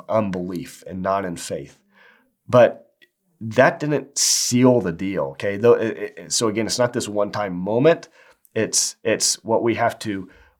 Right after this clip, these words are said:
watch for and be careful of, and, and what I think the whole book of Hebrews is warning against is moving into a perpetual and, and, and kind of finalized state of saying, "I am done with Jesus.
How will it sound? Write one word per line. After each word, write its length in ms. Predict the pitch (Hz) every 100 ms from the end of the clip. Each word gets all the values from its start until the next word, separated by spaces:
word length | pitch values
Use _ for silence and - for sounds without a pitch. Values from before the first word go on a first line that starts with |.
| -
watch 460 | 98 98 131 170 -
for 260 | - 156
and 80 | 156
be 100 | 110
careful 460 | - - 127 120 120
of, 280 | 117 120 -
and, 180 | 104 -
and 300 | 98 92 87
what 260 | 104 - -
I 60 | 104
think 240 | 104 95
the 100 | 98 -
whole 200 | 143 165
book 180 | 165
of 100 | 165
Hebrews 380 | 135 143 135 127
is 120 | 113
warning 380 | 110 113 107 92
against 440 | 87 85 73 - - - - -
is 220 | 110 98
moving 520 | 98 107 120 143 151 113
into 280 | 120 117
a 80 | 98
perpetual 840 | - 95 - 139 - 135 131 127 - - - -
and, 260 | 107 98
and, 360 | - 101 95 95
and 260 | 98 95 90
kind 160 | 120
of 60 | 92
finalized 680 | - 120 131 135 123 110
state 320 | - - 104 95
of 100 | 87
saying, 280 | 98 90 -
"I 220 | 107 113
am 260 | 104 98
done 500 | 90 98 98 101 98
with 200 | 90 92
Jesus. 640 | - 87 85 104 127 -